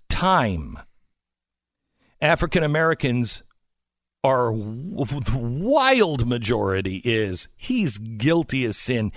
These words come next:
He absolutely killed her." And we know that he, he just tweeted two weeks ago from the golf course,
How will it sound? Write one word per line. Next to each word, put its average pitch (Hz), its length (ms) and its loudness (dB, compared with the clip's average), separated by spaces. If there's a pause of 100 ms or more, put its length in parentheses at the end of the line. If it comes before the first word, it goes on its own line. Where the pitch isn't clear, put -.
(140)
He 208 260 -2 (220)
absolutely 156 1040 0
killed 95 340 -4
her." 58 260 -10 (640)
And 196 280 4
we 208 180 4
know 196 560 2 (720)
that 170 140 2
he, 196 280 2 (220)
he 311 180 2
just - 300 0
tweeted 294 640 0
two - 160 2
weeks 269 340 0
ago 110 400 -6 (640)
from 262 460 4
the 247 120 6
golf 254 360 4
course, 101 560 -2